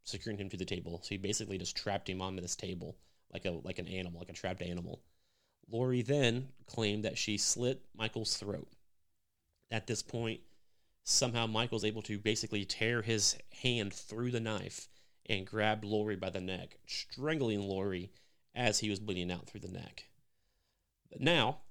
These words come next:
at the same time, while watching the radio tower on fire, Officer Hawkins called Allison regarding Lori's nine one one call.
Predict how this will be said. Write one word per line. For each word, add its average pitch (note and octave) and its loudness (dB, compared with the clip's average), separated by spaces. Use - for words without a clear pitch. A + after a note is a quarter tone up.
at A#2 -4
the A2 -2
same G3+ 6
time, G2+ 0
while G#2 4
watching A#2+ 2
the A2+ 0
radio A#2 0
tower A2 2
on G2 0
fire, A2+ 2
Officer - 0
Hawkins A#2+ 4
called F#3+ 8
Allison G2 6
regarding G#2 0
Lori's G2 0
nine G2 0
one F#2 -2
one F2+ -2
call. - -10